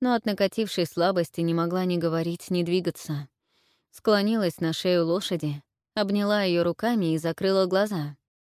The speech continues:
Мужчины, ехавшие рядом с ней, спешились. Свинельд ухватил Ольгину лошадь под усы. Остановил. «На ту сторону ступай! Стремя ей отведи!» — крикнул воевода Первуше.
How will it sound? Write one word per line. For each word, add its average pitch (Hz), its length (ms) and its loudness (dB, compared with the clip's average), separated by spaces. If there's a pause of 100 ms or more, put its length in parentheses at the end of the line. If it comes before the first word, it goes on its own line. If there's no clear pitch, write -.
(120)
Мужчины, 220 460 0
ехавшие 170 680 0
рядом 170 340 2
с - 120 -8
ней, 170 180 2
спешились. 160 800 -4 (680)
Свинельд 233 500 2
ухватил 175 560 2
Ольгину 165 400 0
лошадь 170 340 -2
под 170 180 -2
усы. 170 460 -4 (460)
Остановил. 220 720 -2 (720)
«На 214 200 4
ту 320 160 4
сторону 349 520 6
ступай! 277 680 6 (380)
Стремя 320 480 2
ей 214 240 6
отведи!» — 240 580 4 (720)
крикнул 240 460 2
воевода 180 460 2
Первуше. 185 680 -2